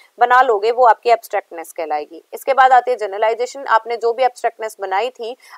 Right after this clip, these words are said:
आप उसे हजार बार भी prove करने की कोशिश कर रहे हो, तो वो prove हो रही हैं, तो आप एक जनरलाइज idea बना लोगे कि ये मेरी जनरलाइज statement है। Next आती है हमारी definition formation। अब जो आपने जो भी concept बनाया है, उसको define कर देंगे, तो वो हमारी definition कहलाएगी, उसका परिभाषा निर्माण हो जाएगा।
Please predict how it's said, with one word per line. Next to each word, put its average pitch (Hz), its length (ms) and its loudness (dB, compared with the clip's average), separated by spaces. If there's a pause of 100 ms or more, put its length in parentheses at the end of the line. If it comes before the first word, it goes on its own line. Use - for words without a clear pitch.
आप 220 140 0
उसे 240 180 -4
हजार 233 380 4
बार 240 200 6
भी 240 100 -6
prove 233 320 -4
करने 208 220 -2
की 220 120 -8
कोशिश 202 320 -8
कर 190 160 -4
रहे 180 80 -4
हो, 214 80 -4
तो 262 100 -8
वो 240 140 0
prove 269 320 -6
हो 247 160 0
रही 185 180 -10
हैं, 196 120 -8
तो 240 120 0
आप 208 200 2
एक 214 120 -12
जनरलाइज 196 460 -2
idea 185 260 2
बना 185 280 0
लोगे 190 340 -2 (380)
कि 269 60 -10
ये 269 200 -4
मेरी 240 220 -2
जनरलाइज 202 520 -2
statement 185 500 -10 (140)
है। 190 120 -6 (460)
Next 285 220 0
आती 311 160 4
है 311 60 -2
हमारी 277 260 2
definition 247 520 -4
formation। 196 480 -4
अब 240 200 2
जो 254 120 2
आपने 254 360 4
जो 233 200 -2
भी 247 100 -8
concept 240 420 -4
बनाया 190 360 0
है, 240 100 0
उसको 220 220 -8
define 185 400 -8
कर 233 120 -4
देंगे, 233 280 -8
तो 226 120 -16
वो 214 80 -10
हमारी 185 280 -8
definition 294 480 -10
कहलाएगी, 202 500 -6
उसका 208 200 -6
परिभाषा 254 440 -2
निर्माण 214 360 -6
हो 190 140 -14
जाएगा। 170 280 -14